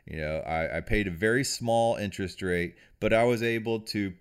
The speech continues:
get a good down payment on a car and make my car payment really low because I was able to put down a significant amount. I, I hawked up a bunch of, uh, Chainlink, and I put it on Celsius,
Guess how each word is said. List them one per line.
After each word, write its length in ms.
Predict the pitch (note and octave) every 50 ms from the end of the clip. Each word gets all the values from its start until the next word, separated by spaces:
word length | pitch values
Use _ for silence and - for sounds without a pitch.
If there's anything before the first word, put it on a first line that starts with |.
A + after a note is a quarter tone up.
| - G2+ F2
get 160 | G#2 A2 A2
a 40 | A2
good 280 | F#2+ G2 A#2 A2+ G#2+
down 260 | F#2+ A2 G#2 G2+ G2+ F#2+
payment 320 | - G#2 G2 F#2+ F2+ E2+
on 100 | D#2+ E2
a 60 | E2+
car 440 | - - B2 A#2 A2+ A2+ A2+ A2+ A2
and 180 | - D#2 E2+ E2+
make 160 | F#2 F#2+ -
my 160 | F#2+ F2+ F2
car 260 | - - G2 G2 F#2+
payment 380 | - G2+ F#2+ F2+ F2 F2 F2 -
really 300 | E2 F2 F#2 F#2+ F#2 F#2
low 340 | F#2 E2+ F2 E2+ E2+ E2+ E2
because 380 | D#2 E2 D#2+ - F2+ E2 D2 E2+
I 80 | E2
was 160 | E2 D#2+ D2+
able 240 | E2 E2+ E2 D#2+ E2+
to 80 | E2 D#2+
put 200 | - - - B1
down 180 | E2 D#2+ D#2+
a 40 | E2
significant 520 | - - E2+ D#2 F2 F2 E2 D#2+ E2+ C#2+ A#1+
amount. 360 | D#2 F2+ G2+ G#2+ G#2+ - - _ - - - _ _ -
I, 240 | D2+ D#2 D#2+ D#2+ - -
I 140 | D2+ D#2
hawked 400 | D2+ D#2 G2 F#2+ G2 - - -
up 240 | G2 F#2+ F#2 - - _ _ - - _ -
a 100 | - E2+
bunch 320 | D#2 G#2 G2+ G2 - -
of, 220 | F#2+ F#2 F2+ D#2+ F#2
uh, 280 | F2+ E2+ D#2+ D#2 D2+
Chainlink, 760 | D2+ - - B2+ B2+ B2+ C#3 C#3 C#3+ D3 D#3 D#3 - - - _ _ _ -
and 120 | F2+ F2+
I 80 | F2 F2
put 240 | F2 - - - A2
it 140 | A#2 - -
on 320 | F#2 F#2 F#2+ F#2 F2+ F2+
Celsius, 720 | F2 - B2 A#2+ B2 B2 - C#3+ C#3 C3 C3 B2 - -